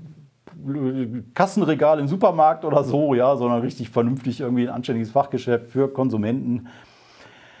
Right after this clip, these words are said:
Aber es ging eben vor allen Dingen auch darum,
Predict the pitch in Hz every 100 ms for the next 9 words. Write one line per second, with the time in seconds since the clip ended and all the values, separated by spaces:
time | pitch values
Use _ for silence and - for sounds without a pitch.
0 | - _ _ _ _ _ _ 156 139 226
1 | 160 131 131 143 196 165 165 - 127 113
2 | 104 117 123 135 131 131 -